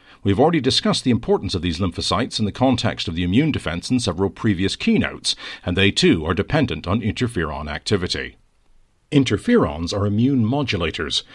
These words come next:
which means that these proteins can stimulate certain immune cells while inhibiting others. As we have already mentioned on previous occasions,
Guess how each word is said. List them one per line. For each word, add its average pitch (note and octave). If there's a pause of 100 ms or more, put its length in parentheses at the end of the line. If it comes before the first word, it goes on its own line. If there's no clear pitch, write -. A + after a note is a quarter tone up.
(180)
which F2
means F#2+
that G2+
these F2+
proteins E2
can G#2
stimulate G#2
certain C#3
immune F#2
cells D#2
while F#2
inhibiting F#2
others. F2 (500)
As E2
we E2
have D#2
already F2+
mentioned E2+
on D2+
previous D#3+
occasions, E2